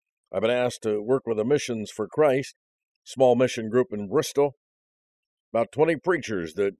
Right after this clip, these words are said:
go out all over the world, two by two, preaching and building churches and schools. I like it.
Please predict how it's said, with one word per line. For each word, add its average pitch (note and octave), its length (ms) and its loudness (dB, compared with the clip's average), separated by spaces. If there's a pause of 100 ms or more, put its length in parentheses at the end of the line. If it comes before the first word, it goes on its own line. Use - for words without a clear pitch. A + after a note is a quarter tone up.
(220)
go B2+ 140 2
out C3 180 4
all C3 320 6
over C3+ 160 2
the C3+ 100 2
world, B2+ 400 4
two D3+ 120 -2
by C#3+ 180 2
two, A#2+ 260 2
preaching D#3 400 -4
and C3 140 -2
building C3 320 2
churches F#3 420 -2
and E3 200 -6
schools. G#2+ 580 2
I E2+ 120 0
like G2 360 0
it. G#2+ 140 -2